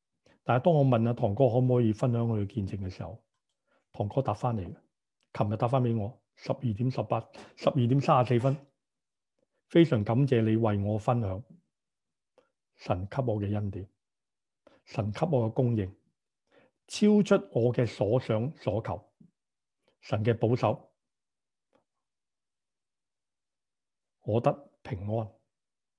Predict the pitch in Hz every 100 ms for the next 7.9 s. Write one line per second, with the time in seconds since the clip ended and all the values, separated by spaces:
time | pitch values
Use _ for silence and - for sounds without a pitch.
0 | _ _ _ _ _ _ _ _ _ _
1 | _ 107 113 107 - _ _ _ _ _
2 | _ _ _ _ _ _ _ _ _ -
3 | 101 101 92 90 _ _ _ _ _ _
4 | _ _ _ - 139 139 110 87 - 95
5 | 95 85 - _ _ _ _ _ _ _
6 | - _ - 127 110 110 101 110 - -
7 | 131 - 123 117 95 92 127 120 92